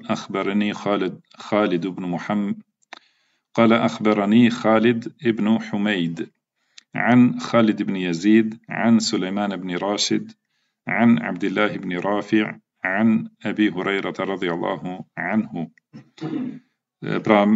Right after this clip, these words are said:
me zinxhirin e tij, Imam Buhari transmeton nga Abu Huraira radhiyallahu anhu,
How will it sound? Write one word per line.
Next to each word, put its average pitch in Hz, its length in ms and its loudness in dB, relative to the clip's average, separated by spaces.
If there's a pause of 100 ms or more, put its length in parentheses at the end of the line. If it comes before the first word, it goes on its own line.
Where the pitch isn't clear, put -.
(400)
me 104 160 -2
zinxhirin 101 480 2
e 90 40 -4
tij, 113 120 0
Imam 101 220 2
Buhari 104 340 0
transmeton - 540 -4
nga 98 140 -2
Abu 92 180 -4
Huraira 95 320 0
radhiyallahu 92 540 -4 (120)
anhu, 113 240 2